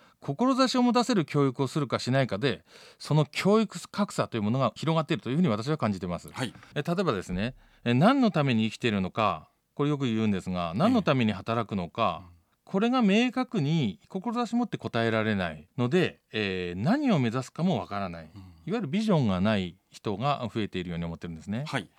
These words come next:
Speaker 1: 何を目指すかわからなければ、学生時代に何を身につけるか、何を身につけるべきか考えることすらできません。
Speaker 2: はい。
Speaker 1: こういった答えを持たずに、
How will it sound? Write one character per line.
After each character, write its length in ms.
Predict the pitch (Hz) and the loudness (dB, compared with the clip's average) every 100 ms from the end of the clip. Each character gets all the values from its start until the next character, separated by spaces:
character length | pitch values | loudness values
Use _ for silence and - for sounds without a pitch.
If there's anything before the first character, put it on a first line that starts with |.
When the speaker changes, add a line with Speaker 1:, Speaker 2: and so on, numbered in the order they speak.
| _ | _
Speaker 1:
何 280 | 131 233 294 | 2 2 6
を 80 | 214 | 6
目 80 | 131 | 6
指 120 | 139 | 2
す 60 | |
か 80 | - | 0
わ 60 | 107 | 0
か 80 | 127 | 2
ら 100 | 139 | 2
な 140 | 143 | 2
け 80 | 120 | 0
れ 80 | 87 | 0
ば、 320 | 117 92 80 - | 0 0 -2 -6
学 180 | 110 | -6
生 180 | - 202 | 0 0
時 80 | 214 | 2
代 160 | 254 160 | 2 2
に 120 | 101 | 2
何 200 | 156 233 | 2 4
を 60 | |
身 100 | 143 113 | 4 2
に 100 | 107 | 0
つ 80 | |
け 80 | - | -2
る 80 | 117 | -4
か、 240 | 107 85 - - - - | -4 -6 -10 -20 -20 -6
何 220 | 156 233 226 | 2 4 6
を 60 | |
身 120 | 120 | 6
に 100 | 151 | 6
つ 80 | 196 | 4
け 100 | - | 0
る 80 | 220 | 0
べ 140 | 175 | 0
き 60 | 208 | 0
か 200 | 185 127 - | 0 -2 0
考 240 | 208 269 | 0 2
え 40 | 277 | 0
る 80 | |
こ 80 | 196 | 0
と 100 | 196 | -6
す 100 | - | 0
ら 120 | 285 | 2
で 80 | 139 | 2
き 80 | 87 | 0
ま 80 | 85 | -6
せ 80 | - | -8
ん。 40 | |
Speaker 2:
は 200 | 98 104 | -10 -10
い。 100 | 90 - _ - | -10 -14 _ -8
Speaker 1:
こ 220 | - 277 | 0 2
う 40 | |
い 40 | 294 | 2
っ 20 | |
た 200 | - 277 | 0 0
答 300 | 277 269 269 | 0 0 2
え 80 | 233 | 4
を 100 | 147 | 2
持 120 | 117 | 0
た 180 | 147 147 | 0 0
ず 160 | 113 | 0
に、 380 | 92 117 107 82 | 0 2 0 -2